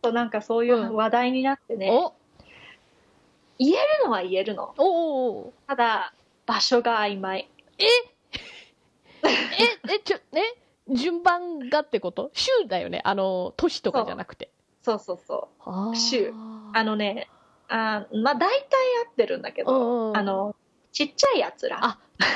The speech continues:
Speaker 2: 東部の方の
Speaker 1: <laughs>
Speaker 2: ちっちゃいやほ-、やつ。あー、
Speaker 1: そう。
Speaker 2: あそこら辺ちょっと細かいよね。
Speaker 1: うん。言ってく？
Speaker 2: あ、ぜひお願いします。
Speaker 1: <laughs> じゃあ、と、ひ-、西から行くね。
Speaker 2: はい。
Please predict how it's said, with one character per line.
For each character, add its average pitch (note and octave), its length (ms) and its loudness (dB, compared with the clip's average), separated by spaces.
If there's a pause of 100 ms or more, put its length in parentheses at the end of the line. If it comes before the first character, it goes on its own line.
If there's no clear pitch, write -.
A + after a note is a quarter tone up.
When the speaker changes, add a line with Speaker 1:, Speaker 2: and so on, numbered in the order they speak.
(120)
Speaker 2:
東 G4 160 4
部 C#4 100 -2
の A3+ 180 2
方 G#3 240 0
の F#3+ 380 -6
Speaker 1:
<laughs> - 80 -20
Speaker 2:
ち - 160 -14
っ A3+ 40 -4
ち G#3 60 0
ゃ A3+ 40 2
い F3+ 80 -2
や E3+ 80 -4
ほ-、 - 240 -10
や - 160 -16
つ。 - 100 -20
あ F#3 680 -2
ー、 - 20 -14
Speaker 1:
そ - 80 -10
う。 - 20 -6
Speaker 2:
あ - 40 -6
そ C4+ 100 -16
こ E4+ 80 -2
ら E4+ 80 -4
辺 E4 180 -8
ち - 80 -12
ょ D#4 40 -8
っ - 20 -8
と - 120 -20
細 F3+ 240 -10
か - 120 -10
い - 60 -14
よ E2+ 100 -16
ね。 G3 360 -14 (140)
Speaker 1:
う F#3 40 -12
ん。 F3+ 80 -14 (360)
言 G3 120 -2
っ - 20 -6
て - 180 -2
く？ B3+ 300 -4 (360)
Speaker 2:
あ、 G3+ 180 -6 (180)
ぜ G#3 100 -4
ひ F3+ 320 -12
お G#3 60 -10
願 F#3 200 -8
い F3 60 -12
し - 100 -20
ま F3 140 -14
す。 - 160 -20
Speaker 1:
<laughs> - 80 0 (880)
じ - 60 -6
ゃ G3 200 -4
あ、 - 80 -10 (180)
と、 - 480 -14 (560)
ひ-、 - 260 -4 (400)
西 C4+ 320 2
か F#4+ 160 2
ら F4 140 2
行 D#4+ 100 -6
く D#4 120 0
ね。 E4 260 -8
Speaker 2:
は C#4+ 80 0
い。 C#4 100 -4